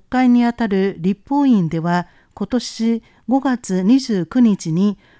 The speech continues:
国民教育法改正案を可決し、小中学校の公務運営会議に学生も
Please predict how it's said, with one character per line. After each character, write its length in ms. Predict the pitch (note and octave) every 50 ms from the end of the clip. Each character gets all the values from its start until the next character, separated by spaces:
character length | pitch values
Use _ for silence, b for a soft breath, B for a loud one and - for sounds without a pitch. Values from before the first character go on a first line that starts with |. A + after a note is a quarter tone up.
| b _
国 320 | - G#3 - - C#4+ C#4+
民 280 | C#4 C4+ C4+ C4+ A#3+ -
教 280 | - - A3+ B3 C4
育 100 | B3 - _
法 520 | _ _ - - B3 B3 A#3+ A#3+ A#3+ G3+
改 320 | - _ - A3+ A#3 A#3+ A#3
正 280 | - - B3+ A#3+ G#3+
案 160 | F#3 D#3 D3
を 200 | E3 F#3+ G3+ G3
可 160 | - - F#3+ F3
決 260 | - G3 F3+ - -
し、 340 | - - - F#3+ F#3 F#3 b b b b b b b
小 240 | - - B3 C#4+ D4
中 200 | - D4 C#4+ C#4
学 260 | D4 C#4+ C#4 C#4 _
校 200 | - G3+ F3 D#3
の 220 | E3+ F#3+ G3+ G3 b b b b _
公 220 | - - C4+ C4 B3+
務 340 | A3+ G3+ G3 G3+ G3+ G3+ -
運 200 | - G3+ A#3+ C4
営 160 | C4 C4 C4
会 280 | B3+ - C4+ C4+ C4 A3+
議 160 | F3+ D#3 D3
に 280 | D#3+ F#3 G3 G3+ F3+ - -
学 280 | - F#3 F#3+ - -
生 220 | - - B3+ B3 A#3+
も 220 | A#3 A#3 A3+